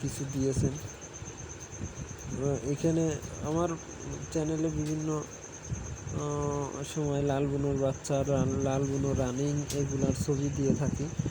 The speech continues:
অনেকেই আমার ভিডিও দেখে অনেকেই নিতে চায়, নিতে আগ্রহী প্রকাশ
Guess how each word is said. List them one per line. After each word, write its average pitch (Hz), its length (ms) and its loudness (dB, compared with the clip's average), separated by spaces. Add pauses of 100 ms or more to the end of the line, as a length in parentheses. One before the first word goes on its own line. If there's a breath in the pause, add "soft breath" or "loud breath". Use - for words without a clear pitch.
(200)
অনেকেই 160 400 4
আমার 151 260 4
ভিডিও 160 360 6
দেখে 151 280 4
অনেকেই 143 460 4
নিতে 151 400 2
চায়, 135 160 4
নিতে 139 300 0
আগ্রহী 139 500 2
প্রকাশ 135 340 0